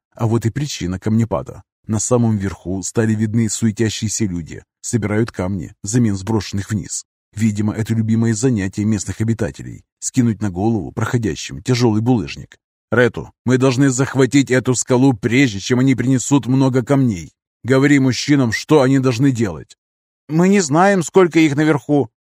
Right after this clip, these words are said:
"Людей, кидающих камни, не может быть много. Это те же темнокожие, которые шли за нами по ущелью".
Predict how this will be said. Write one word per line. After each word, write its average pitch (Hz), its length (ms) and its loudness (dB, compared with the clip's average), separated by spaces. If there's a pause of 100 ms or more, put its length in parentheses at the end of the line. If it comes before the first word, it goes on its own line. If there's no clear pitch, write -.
"Людей, 127 400 4
кидающих 127 640 0
камни, 135 320 2
не 127 180 0
может 131 280 2
быть 127 220 2
много. 104 500 -2 (140)
Это 127 220 0
те 147 180 2
же 135 120 0
темнокожие, 113 720 0
которые 139 340 2
шли 139 240 0
за 120 140 -2
нами 139 260 2
по 123 140 0
ущелью". 101 640 0